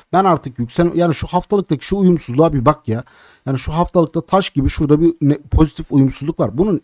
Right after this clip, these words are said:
er ya da geç çalışacak ama ne zaman işte, ama ne zaman? Yani biz burada batıp gittikten sonra, spotta paramız likidasyona uğradıktan sonra hani, hani yükselsin yükselmesin keyfi bilir yani anlıyor musun?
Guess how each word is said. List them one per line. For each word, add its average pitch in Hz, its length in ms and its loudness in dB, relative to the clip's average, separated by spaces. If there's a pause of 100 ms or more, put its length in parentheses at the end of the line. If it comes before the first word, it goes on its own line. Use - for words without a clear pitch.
er 262 100 2
ya 240 180 -2
da 202 40 -2
geç 185 200 -2
çalışacak 151 460 -4
ama 220 160 -4
ne 214 140 0
zaman 139 260 -2
işte, - 220 -14
ama 190 200 -4
ne 185 120 0
zaman? 127 200 -2
Yani 135 220 -4
biz 170 200 0
burada 147 240 0
batıp 156 300 -4
gittikten 156 420 -4
sonra, 127 260 -4 (420)
spotta - 520 -4
paramız 156 380 -2
likidasyona 156 540 -2
uğradıktan 147 460 0
sonra 143 340 -4 (280)
hani, 147 300 0 (260)
hani 156 240 0
yükselsin 156 600 2
yükselmesin 147 540 0
keyfi 139 400 0
bilir 107 180 2
yani 107 260 0
anlıyor 135 320 -2
musun? 107 260 -10